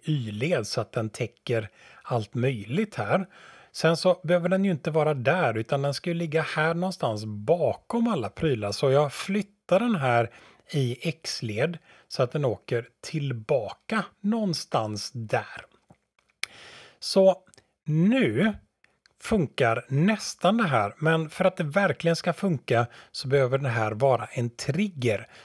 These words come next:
Så jag markerar i att den här boxen är en trigger också. Vi sparar våran scen. För att lösa det här vidare så behövs ju en grej till. Jag behöver en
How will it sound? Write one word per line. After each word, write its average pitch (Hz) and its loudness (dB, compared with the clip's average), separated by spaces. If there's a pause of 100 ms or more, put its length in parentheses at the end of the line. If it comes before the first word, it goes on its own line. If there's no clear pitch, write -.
Så 127 2
jag 143 0
markerar 147 0
i 139 2
att 143 -2
den 147 0
här 117 0
boxen 117 -4
är 165 0
en 123 2
trigger 170 -2
också. - -4 (640)
Vi 151 -8
sparar 233 2
våran 226 4
scen. 107 0 (680)
För 185 6
att 190 2
lösa 180 4
det 185 4
här 147 2
vidare 135 0
så - -6
behövs 139 0
ju 165 0
en 120 0
grej 107 -2
till. 127 -2 (500)
Jag 160 4
behöver 147 6 (120)
en 123 2